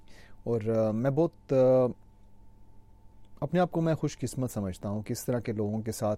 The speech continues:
मेरा उठना बैठना, अ, होता है और उनसे कुछ सीखने को मिलता है। और जाहिर सी बात है, बंदा कुछ ना कुछ सीखता है। और कई दफ़ा ऐसे, कई दफ़ा ऐसा मौका होता है, आमद होती है किसी की तरफ से कि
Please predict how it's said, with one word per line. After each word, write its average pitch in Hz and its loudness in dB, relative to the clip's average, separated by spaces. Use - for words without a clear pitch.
मेरा 104 -2
उठना 107 -4
बैठना, 98 -4
अ, 110 -2
होता 110 2
है 92 -2
और 113 0
उनसे 120 -2
कुछ - -6
सीखने 147 -2
को 131 -2
मिलता 104 -4
है। 95 -4
और 107 -4
जाहिर 139 6
सी 143 -4
बात 117 4
है, 110 -2
बंदा 120 2
कुछ - -2
ना 143 0
कुछ 131 -2
सीखता - -2
है। 127 4
और 120 2
कई 127 0
दफ़ा 120 2
ऐसे, 135 0
कई 170 6
दफ़ा 170 4
ऐसा 180 2
मौका 143 2
होता 135 4
है, 131 4
आमद 165 4
होती 139 4
है 135 4
किसी 131 -2
की 127 -2
तरफ 117 0
से 143 2
कि - -6